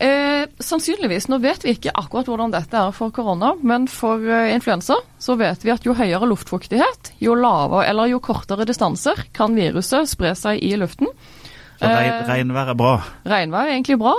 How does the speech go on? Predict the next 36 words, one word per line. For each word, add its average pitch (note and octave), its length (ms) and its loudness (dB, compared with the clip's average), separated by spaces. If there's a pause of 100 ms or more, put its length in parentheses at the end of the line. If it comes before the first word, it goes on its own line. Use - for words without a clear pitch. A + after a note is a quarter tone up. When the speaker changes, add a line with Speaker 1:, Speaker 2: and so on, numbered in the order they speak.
Speaker 1:
rett C#4+ 280 -2
og C#4+ 60 -6
slett - 140 -6
fordi A#3+ 200 -4
da B3 100 2
kommer G#3+ 320 -2
disse B3+ 200 -2
her A#3+ 140 2
dråpene A3 600 -2
med G3+ 200 0
virus. A3 380 -2
De A#3 120 -4
vil A#3 120 0
ta A#3 120 -2
så C#4 140 -2
treffe, - 520 -2 (280)
eh, A3 400 2
andre G#3 480 0
dråper G#3+ 340 2
som A#3 140 0
er G3+ 140 4
i A#3+ 40 2
luften, A3 300 0 (400)
og B3 80 -4
så C#4 80 -2
blir B3+ 140 2
de B3+ 240 4
rett B3+ 160 2
og C#4 140 -2
slett - 40 -4
tunge, B3+ 200 2
og A#4 60 -6
så C5 120 -4
faller G4 220 0
de A#3 100 2
ned. - 220 -4